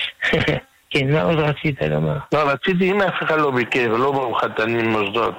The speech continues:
Speaker 2: איך כמה באים, אבל אם לא באו, האם זה קיימתי מחשבה כמעשה, כאילו קיימתי את המצוות צדקה, אפילו שאף אחד לא ביקש,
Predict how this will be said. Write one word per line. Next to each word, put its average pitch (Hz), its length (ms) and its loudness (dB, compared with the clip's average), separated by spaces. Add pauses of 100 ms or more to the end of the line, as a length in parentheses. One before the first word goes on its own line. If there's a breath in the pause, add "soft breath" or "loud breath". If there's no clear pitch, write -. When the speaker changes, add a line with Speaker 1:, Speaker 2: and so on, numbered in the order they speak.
Speaker 2:
איך 214 220 0
כמה 190 100 2
באים, 147 300 0
אבל 117 200 2 (300 loud breath)
אם 233 140 0
לא 196 100 2
באו, 123 520 -2 (240 loud breath)
האם 170 320 2
זה 170 80 0
קיימתי 143 560 0
מחשבה 123 420 0
כמעשה, 113 640 0
כאילו 131 400 -2 (280)
קיימתי 127 360 0
את 117 120 -2
המצוות 110 560 0
צדקה, 120 420 0 (400 loud breath)
אפילו 135 200 2
שאף 135 220 0 (100)
אחד 127 120 0
לא 120 100 2
ביקש, 170 480 0